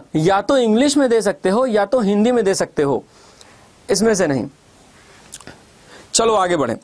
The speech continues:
आगे चल करके, अरे आप में से कोई बीना से है क्या? मध्य प्रदेश में बीना से, जल्दी बताओ। कमेंट करना है इस, हाँ, कमेंट करना है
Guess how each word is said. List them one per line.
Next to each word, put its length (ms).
आगे 220
चल 160
करके, 300
अरे 160
आप 180
में 80
से 80
कोई 180
बीना 360
से 120
है 160
क्या? 300
मध्य 240
प्रदेश 320
में 140
बीना 280
से, 300
जल्दी 240
बताओ। 420
कमेंट 340
करना 300
है 180
इस, 280
हाँ, 500
कमेंट 300
करना 300
है 120